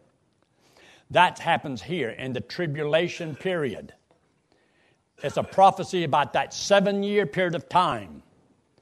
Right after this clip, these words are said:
See, there were seventy years, seventy weeks prophesied in the Old Testament. Sixty-nine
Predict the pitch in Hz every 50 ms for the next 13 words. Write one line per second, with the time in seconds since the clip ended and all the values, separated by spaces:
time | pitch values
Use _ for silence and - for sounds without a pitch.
0 | _ _ _ _ _ - - 170 151 170 160 147 135 - - - 220 233 214 208
1 | 208 190 190 185 175 175 202 208 196 175 160 156 147 131 - - _ _ _ _
2 | _ _ - - 190 196 175 180 170 165 156 175 202 180 - - - - - _
3 | _ _ _ - - 196 190 - - - 190 175 165 160 160 165 156 151 - -
4 | 180 175 - - - 135 113 101 92 - - _ _ _ _ _ _ _ _ _
5 | _ _ _ - - - - 240 226 233 - - - 202 190 185 196 220 226 208
6 | 180 165 160 165 156 143